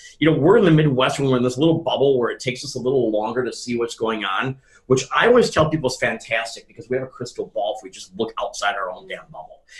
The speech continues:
And so many times that doesn't happen. But when I reach outside our bubble, and I, this last year has been a, uh, epiphany for me. I, you know, I had this waking experience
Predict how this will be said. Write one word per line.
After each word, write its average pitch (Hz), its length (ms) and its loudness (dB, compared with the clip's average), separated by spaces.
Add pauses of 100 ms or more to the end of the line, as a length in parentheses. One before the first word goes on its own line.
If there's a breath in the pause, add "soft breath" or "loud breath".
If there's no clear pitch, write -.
(100)
And 107 320 -2
so 147 180 -2
many 143 160 0
times 104 280 -6
that 98 120 -6
doesn't 101 240 -10
happen. - 340 -10 (440 loud breath)
But 147 100 4
when 180 120 6
I 208 40 8
reach 254 240 2
outside 196 320 4
our 180 160 4
bubble, 139 360 4
and 127 320 -2
I, 127 160 -4
this 160 260 0
last 190 380 2
year 156 280 6
has 107 120 0
been 117 400 -4 (140)
a, 110 420 -4
uh, - 300 -12
epiphany 104 440 -6
for - 180 -20
me. - 100 -20 (100)
I, 101 260 -6
you 113 140 -8
know, 98 60 -8
I 98 40 -10
had 117 140 -4
this 110 200 -6 (140)
waking 131 380 0
experience 104 880 -8